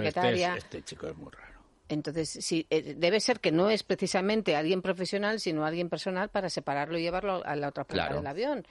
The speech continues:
Speaker 1: Pero,
Speaker 2: Porque si
Speaker 1: hombre,
Speaker 2: es
Speaker 1: es que
Speaker 2: alguien
Speaker 1: eso,
Speaker 2: profesional, va a tu lado, ¿no? Va,
Speaker 1: eso,
Speaker 2: vas
Speaker 1: eso
Speaker 2: comentando la
Speaker 1: también,
Speaker 2: jugada.
Speaker 1: sobre todo al empezar, chico, o sea.
Speaker 3: No sé.
Speaker 2: Pero sobre todo, ¿qué más da a estas alturas de la, de la historia de la película?
Speaker 3: Tenerte que esconder,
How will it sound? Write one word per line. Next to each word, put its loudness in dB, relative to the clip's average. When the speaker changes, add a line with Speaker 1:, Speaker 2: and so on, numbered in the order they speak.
Speaker 1:
Pero, -4
Speaker 2:
Porque -6
si 0
Speaker 1:
hombre, 2
Speaker 2:
es 2
Speaker 1:
es 0
que 2
Speaker 2:
alguien 0
Speaker 1:
eso, -2
Speaker 2:
profesional, 0
va 4
a 2
tu 2
lado, 4
¿no? -4
Va, -2
Speaker 1:
eso, -2
Speaker 2:
vas -6
Speaker 1:
eso -10
Speaker 2:
comentando -2
la -4
Speaker 1:
también, -2
Speaker 2:
jugada. 2
Speaker 1:
sobre -10
todo -14
al -8
empezar, -12
chico, -14
o -20
sea. -20
Speaker 3:
No -4
sé. -6
Speaker 2:
Pero 2
sobre -2
todo, -6
¿qué -10
más -6
da -4
a -4
estas -6
alturas -2
de 0
la, 0
de -8
la 0
historia -2
de 0
la -2
película? -6
Speaker 3:
Tenerte 0
que -2
esconder, -6